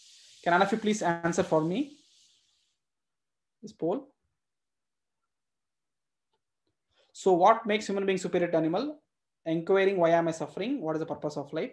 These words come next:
Connect to Supreme, we will be happy. Or just eat, drink, and be happy. Just lead our life,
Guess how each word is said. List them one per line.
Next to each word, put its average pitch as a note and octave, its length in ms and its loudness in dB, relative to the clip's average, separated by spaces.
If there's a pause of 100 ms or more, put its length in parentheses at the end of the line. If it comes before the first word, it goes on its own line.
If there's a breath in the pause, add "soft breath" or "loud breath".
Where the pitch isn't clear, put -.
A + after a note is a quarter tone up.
(160)
Connect D#3+ 260 -6
to - 60 -8
Supreme, C#4+ 420 -8 (220)
we - 60 -8
will D#3 80 -6
be F3 80 -6
happy. C3+ 280 -14 (440)
Or F3 400 4
just F#3 320 -4 (100)
eat, F3+ 220 -6
drink, E3+ 160 -2
and E3 140 -2
be E3+ 80 0
happy. D#3 260 0
Just D#3+ 340 -4 (380)
lead F3 180 0
our D#3+ 140 4
life, D#3 240 0